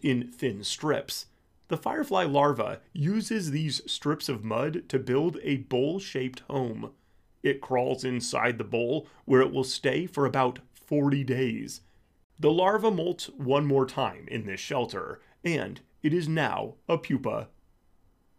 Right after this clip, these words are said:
The pupa is the last stage before becoming an adult firefly. It grows its antennas, eyes, legs, and light organs.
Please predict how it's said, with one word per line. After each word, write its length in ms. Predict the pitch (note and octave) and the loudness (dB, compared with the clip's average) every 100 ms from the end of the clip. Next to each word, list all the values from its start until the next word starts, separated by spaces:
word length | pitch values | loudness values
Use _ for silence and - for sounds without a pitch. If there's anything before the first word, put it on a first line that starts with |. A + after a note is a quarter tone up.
| _ _ C#3+ | _ _ 2
The 140 | F3+ | 2
pupa 480 | - A#3+ B3 G2+ - | 4 2 2 -4 -2
is 160 | F3 C#3+ | -2 0
the 120 | F3 | 0
last 340 | E3 F3+ G3 - | 0 0 0 -2
stage 440 | D3 A2+ - - | -2 -2 -4 -8
before 300 | C#3+ C#3+ F3 | -6 -2 0
becoming 500 | A3 - A#2 G2 - | -2 -4 -8 -8 -6
an 120 | D3+ D3 | -2 0
adult 340 | C#3 A#2 - | 0 -2 -4
firefly. 720 | - C3+ A#2+ - A#2 G#2+ A#2+ - _ _ _ _ | -4 0 0 0 -4 -2 -6 -10 _ _ _ _
It 160 | F3+ G3 | 4 6
grows 360 | D#3+ D#3+ F3 E3 | 4 2 2 -2
its 160 | - | -2
antennas, 680 | - E3 C#3+ D#3+ - - - - - | -2 -2 0 -2 -4 -8 -12 -6 0
eyes, 500 | D#3 A2+ F#2+ - - - | 4 2 0 -8 -10 0
legs, 520 | B2+ B2+ E3+ D#3+ - _ - | 4 4 2 -6 -10 _ -4
and 260 | B2 A#2 A2+ D#3 | -2 -2 -6 -4
light 200 | D3+ C#3+ | -2 -2
organs. 600 | B2 A#2 A#2+ C3 C#3 C#3 | -2 -2 0 0 -2 -6